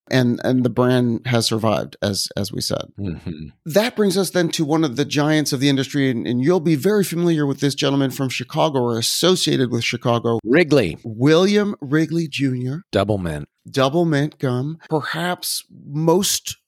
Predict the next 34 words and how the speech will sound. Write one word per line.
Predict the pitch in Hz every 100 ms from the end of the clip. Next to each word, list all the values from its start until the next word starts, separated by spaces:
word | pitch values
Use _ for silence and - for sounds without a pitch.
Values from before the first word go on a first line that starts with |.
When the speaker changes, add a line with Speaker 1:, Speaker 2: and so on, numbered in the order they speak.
| _
Speaker 1:
well-known | 160 160 151 147 139 226 -
in | 160
the |
gum | 135 135
industry. | 135 151 - - 254 _ -
Speaker 2:
Which | 123 -
way | 151
would | 123 113
you | 110 104
go? | 90
Would | 78 87
you | 101
go | 95
juicy | 78 - 123 - 170
fruit? | 156 - 147 147 139 -
Would | 110 92
you | 98 98
go | 87 92 87 82 80
spearmint? | - - - 139 143 147 135 123
Like, | 104
what | 101 107
was | 110 104
your | 107 98 92 90 90 82
go-to | 85 90 85 - 76 69
on | 73 73 73
Wrigley's? | 78 73 67 71 - - _ -
Speaker 1:
It |
was | 156 160 -
always | 156 185 202 175
spearmint | - 160 160 160 - _ _
and | 147 143 139
then | 143 143 143 147 147 139 -
double | - 120 107
mint. | 82 - -